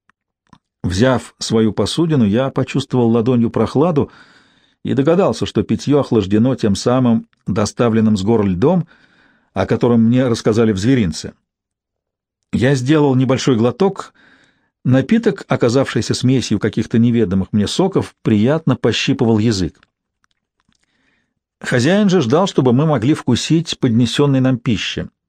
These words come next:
Я попробовал маринованную рыбу, оказавшуюся одновременно и кислой, и сладкой на вкус,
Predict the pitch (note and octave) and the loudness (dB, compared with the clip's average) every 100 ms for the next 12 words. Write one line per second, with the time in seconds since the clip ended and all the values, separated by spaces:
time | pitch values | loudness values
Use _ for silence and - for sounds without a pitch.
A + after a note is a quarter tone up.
0 | _ _ _ _ _ _ _ _ _ _ | _ _ _ _ _ _ _ _ _ _
1 | _ _ _ G#2+ B2 D3 D#3+ C3+ D#3 C#3+ | _ _ _ 0 0 2 0 2 2 2
2 | A#2+ A#2 A#2 C3+ C#3 C3 C3 C3 D3 G#3 | 2 2 2 2 2 2 2 2 0 0
3 | A#2+ G#2+ - G#2+ A2+ G#2 A2+ G#2+ A2 A2+ | 0 0 -2 0 0 2 -2 0 2 2
4 | A2 G#2+ G2 G#2 F#2+ F3 - G#2 G2+ - | 2 0 2 0 -2 -4 -4 -4 -4 -2
5 | D#3+ - A2+ G#2 - E2 - - | -2 0 0 0 -4 -8 -8 -16